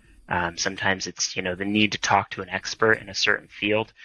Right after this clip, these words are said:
If you have, you know, a, a leak in your house today, you need a plumber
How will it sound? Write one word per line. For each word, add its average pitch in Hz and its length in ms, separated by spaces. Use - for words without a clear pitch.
If 104 160
you 120 120
have, 113 520
you 101 100
know, 92 240
a, 92 400
a 101 120
leak 113 340
in 113 100
your 104 160
house 110 380
today, 120 500
you 107 140
need 113 160
a 104 60
plumber 104 460